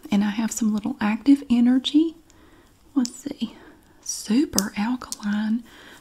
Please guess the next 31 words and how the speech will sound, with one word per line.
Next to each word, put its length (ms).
triple 320
A 100
batteries 760
from 320
Aldi. 560
That's 200
where 100
I 80
get 220
all 140
my 160
batteries. 600
They 80
have 100
a 40
great 260
deal 240
on 120
batteries 560
and 120
they 80
work 260
great. 360
Okay, 300
and 120
then 120
you, 160
they 120
don't 240
show 180
you, 280